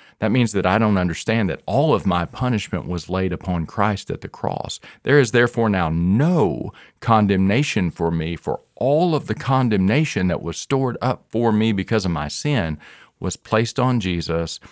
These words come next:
and my punishment was carried out on him at the cross.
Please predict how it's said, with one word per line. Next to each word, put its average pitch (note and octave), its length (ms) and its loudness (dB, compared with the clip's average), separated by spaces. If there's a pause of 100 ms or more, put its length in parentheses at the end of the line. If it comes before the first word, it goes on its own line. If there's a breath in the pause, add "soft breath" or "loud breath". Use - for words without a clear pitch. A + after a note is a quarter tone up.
(120)
and F2+ 160 -2
my G2 180 2
punishment A#2+ 520 -4
was - 160 -14
carried F2+ 320 -2
out F2+ 240 -2
on E2+ 220 -4
him E2 440 -4 (300 soft breath)
at - 160 -4
the E2+ 80 -10
cross. - 580 -4